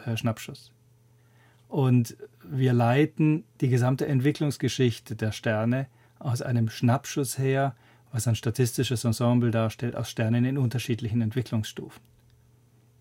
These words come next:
Das ist vergleichbar, wie, ähm, während man in der Biologie oder in der Zoologie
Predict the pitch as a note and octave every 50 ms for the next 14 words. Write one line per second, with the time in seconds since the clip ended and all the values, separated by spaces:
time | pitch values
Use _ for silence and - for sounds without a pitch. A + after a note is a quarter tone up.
0 | _ _ B2 G2 G2+ A#2 - - - A#2+ A#2 A2+ A2 A#2+ B2+ A#2 - D3 C3 C3
1 | C3 B2+ B2+ B2+ B2+ B2+ A#2+ B2 B2+ B2+ C3 B2+ B2+ B2 A#2+ A#2+ A#2+ A#2 - -
2 | - - _ _ _ _ _ _ _ _ _ _ _ - - - _ _ _ -
3 | - - C3 B2 A#2+ B2+ C3 B2+ C3 B2+ B2+ B2+ B2 A#2+ A2 A#2+ B2 C3 C3 B2+
4 | B2 A#2+ A2+ A2+ B2 C#3 D3+ D#3+ F3 E3 - B2+ B2 A#2+ A#2+ A#2+ A2+ - - C3+
5 | C3 C#3 C#3+ D3 C3+ B2 B2+ B2+ C3 C3+ C3